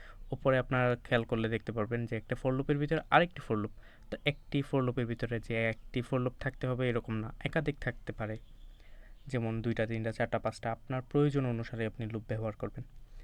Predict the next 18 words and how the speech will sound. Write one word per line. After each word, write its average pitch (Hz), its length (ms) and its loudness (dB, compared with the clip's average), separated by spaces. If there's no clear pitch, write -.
তো - 100 -12
আজকে 135 300 0
সহজ 139 400 2
একটা 156 340 2
উদাহরণ 139 520 4
রূপে 127 420 2
আমরা 117 200 2
একটা 110 400 2
নামাতার, 147 680 6
আমরা 123 300 2
একটা 135 140 0
নামাতার 139 560 4
প্রবলেম 139 360 6
মনে 127 200 2
করে, 120 260 2
আহ, 117 500 -2
একটা 110 260 2
লুপ 113 200 4